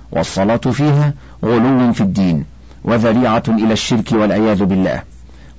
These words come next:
ولذلك قالت عائشة رضي الله عنها: "يحذر ما صنعوا،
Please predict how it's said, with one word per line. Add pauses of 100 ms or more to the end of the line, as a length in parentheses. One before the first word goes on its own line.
ولذلك
قالت
عائشة
رضي
الله
عنها: (720)
"يحذر
ما
صنعوا،